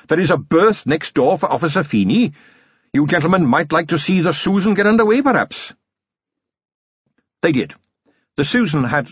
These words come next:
two oxen, just like the wonderful Fanny, but with no heavy cargo and only about ten passengers, she was the express of old treachery.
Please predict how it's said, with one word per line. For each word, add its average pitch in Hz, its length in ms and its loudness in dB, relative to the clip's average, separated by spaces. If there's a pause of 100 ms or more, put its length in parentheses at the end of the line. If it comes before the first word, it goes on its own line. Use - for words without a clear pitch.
two 147 280 -2
oxen, - 420 -4 (220)
just 151 240 -2
like 117 160 -2
the 110 80 0
wonderful 101 280 -2
Fanny, 90 360 -4 (260)
but 139 140 -2
with 143 120 -2
no 196 200 2
heavy 160 260 0
cargo 95 540 -2 (180)
and 123 100 -2
only 143 220 2
about 123 260 -2
ten 117 260 0
passengers, 95 580 -4 (200)
she - 160 -2
was 135 180 -2
the 135 220 0
express 147 640 -4
of 98 80 -4
old 98 200 0
treachery. - 480 -8